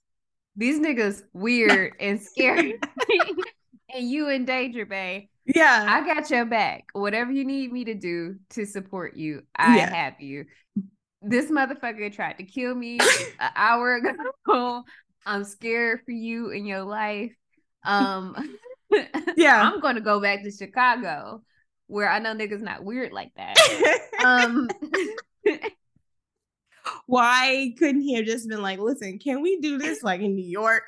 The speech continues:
Speaker 2: or something? <laughs> Can you make, can you make this shit happen in, like, London or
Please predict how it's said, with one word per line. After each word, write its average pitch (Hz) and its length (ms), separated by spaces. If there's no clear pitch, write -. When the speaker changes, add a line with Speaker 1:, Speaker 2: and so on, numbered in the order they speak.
Speaker 2:
or 269 80
something? 294 360
<laughs> 359 120
Can 339 160
you 415 160
make, 427 260
can 359 160
you 427 120
make 392 240
this 359 180
shit 381 100
happen 339 360
in, 269 100
like, 185 300
London 233 880
or 151 360